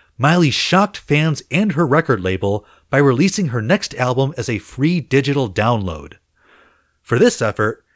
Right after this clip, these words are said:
she teamed up with members of the psychedelic alternative rock band Flaming Lips.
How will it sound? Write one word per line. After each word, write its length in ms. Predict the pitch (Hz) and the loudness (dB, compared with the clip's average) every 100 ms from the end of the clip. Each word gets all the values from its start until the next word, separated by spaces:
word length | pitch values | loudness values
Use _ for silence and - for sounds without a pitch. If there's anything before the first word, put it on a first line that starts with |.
| _ | _
she 200 | - 135 | -4 -4
teamed 300 | - 233 202 | -2 0 0
up 160 | 190 | 0
with 160 | 165 - | -2 -2
members 380 | 135 160 170 - | 0 2 2 0
of 120 | 131 | -4
the 100 | 120 | -4
psychedelic 680 | - - 220 165 135 151 151 | -4 -4 -2 0 0 0 -2
alternative 600 | 127 - 175 165 131 107 | -6 -2 -2 0 -2 -2
rock 280 | 117 123 - | -2 -2 -4
band 320 | 120 127 120 | -4 -4 -6
Flaming 480 | - 117 143 143 110 | -6 -4 -2 -2 -2
Lips. 560 | 113 117 _ - - | -4 -6 _ -12 -12